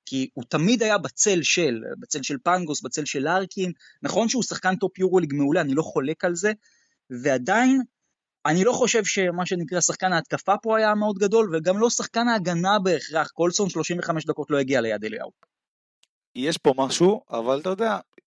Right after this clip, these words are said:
Speaker 2: שחקנים שבאים מה-, מהסיטואציה הזאת שהם צריכים להביא את האקסטרה הגנתי, העוד ריבאונד, העוד שלשת מומנטום. תשמע, השלשה שהעלתה משלוש לשש, זה על בונזי קולסון, דפק שם איזה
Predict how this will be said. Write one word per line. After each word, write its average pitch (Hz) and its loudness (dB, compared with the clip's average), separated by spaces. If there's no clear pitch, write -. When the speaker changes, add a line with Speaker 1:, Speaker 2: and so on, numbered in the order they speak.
Speaker 2:
שחקנים 196 -6
שבאים 147 0
מה-, 123 -4
מהסיטואציה 131 -4
הזאת 143 -4
שהם 113 -6
צריכים 147 -10
להביא 123 -4
את - -10
האקסטרה 127 -4
הגנתי, 117 -6
העוד 131 4
ריבאונד, 113 -6
העוד 135 4
שלשת 147 -2
מומנטום. 131 -2
תשמע, 214 4
השלשה 151 4
שהעלתה 151 0
משלוש 143 0
לשש, 165 2
זה 127 -4
על 120 -2
בונזי 160 0
קולסון, 151 0
דפק 147 -4
שם 151 -2
איזה 131 -2